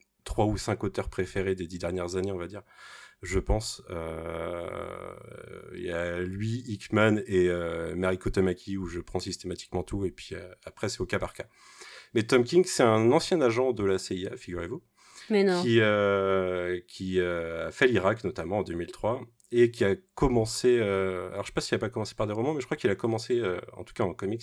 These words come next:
Speaker 1: avec Sheriff of Babylon,
Speaker 2: Hmm.
Speaker 1: qui est globalement une adaptation de ce qu'il a vécu, euh, en Irak. Et ça parle de, ça parle de, du post-régime de Saddam Hussein, quand l'Irak était sous tutelle, euh,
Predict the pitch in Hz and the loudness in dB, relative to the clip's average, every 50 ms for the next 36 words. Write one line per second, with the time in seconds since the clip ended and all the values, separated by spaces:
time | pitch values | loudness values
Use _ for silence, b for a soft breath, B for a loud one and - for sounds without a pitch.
0 | - 92 85 - - - - 110 113 113 - 107 92 90 104 95 101 98 98 98 | -6 -8 -8 -8 -8 -8 -6 -6 -6 -4 -6 -6 -4 -2 -2 -2 0 0 0 -2
1 | 113 127 B B B B B B B B B B B B 226 214 220 165 123 117 | -2 -4 B B B B B B B B B B B B 4 4 8 8 8 8
2 | 104 101 101 101 98 104 110 113 107 98 90 90 90 85 - - 82 - - 110 | 8 6 6 6 6 6 4 4 4 4 2 2 0 -2 -4 -8 -8 -4 -4 -4
3 | 104 101 87 80 - - - - 87 85 87 85 80 78 78 - 82 82 78 87 | -4 -4 -6 -8 -10 -16 -16 -14 -12 -8 -8 -6 -6 -6 -8 -8 -10 -10 -8 -8
4 | 90 85 - - - 110 104 104 92 85 82 82 80 80 78 78 78 78 78 80 | -8 -10 -10 -10 -8 -6 -2 -2 0 -2 -2 -2 -4 -6 -6 -6 -6 -8 -10 -12
5 | - - - 98 95 95 90 87 90 104 117 - - - B B B B B B | -14 -8 -4 -2 -2 0 0 0 -2 -2 -4 -6 -14 -20 B B B B B B
6 | B B B B _ - 95 90 87 - - 104 92 - - 101 101 92 85 85 | B B B B _ -4 -2 -2 -2 -2 -2 -4 -2 2 2 4 4 2 2 0
7 | 95 87 85 85 82 82 82 80 82 - - - - _ _ 370 - _ _ _ | 0 0 0 -2 -4 -4 -6 -8 -10 -12 -14 -14 -18 _ _ -20 -20 _ _ _
8 | _ - - - - - 95 90 - - 90 90 90 80 82 82 82 80 78 80 | _ -16 -12 -10 -6 -6 -6 -6 -2 0 0 0 0 -2 -6 -6 -6 -6 -4 -6
9 | 80 80 78 78 85 80 - - 113 110 - - - 90 82 92 90 82 92 92 | -6 -6 -8 -10 -12 -12 -2 0 0 0 0 -2 -4 -4 -2 -2 -4 -4 -4 -6
10 | 90 82 - - 95 80 78 80 78 78 - - 107 101 95 - 95 90 80 82 | -6 -6 -8 -8 -8 -6 -6 -8 -8 -10 -8 -6 -6 -6 -6 -6 -6 -6 -6 -8
11 | 82 80 82 92 90 - - - - 85 - - - 85 - - 85 - - 92 | -10 -8 -8 -8 -8 -10 -10 -10 -10 -10 -10 -10 -12 -14 -16 -16 -16 -10 -6 -6
12 | 90 85 78 80 82 80 76 78 | -6 -6 -6 -10 -8 -10 -10 -10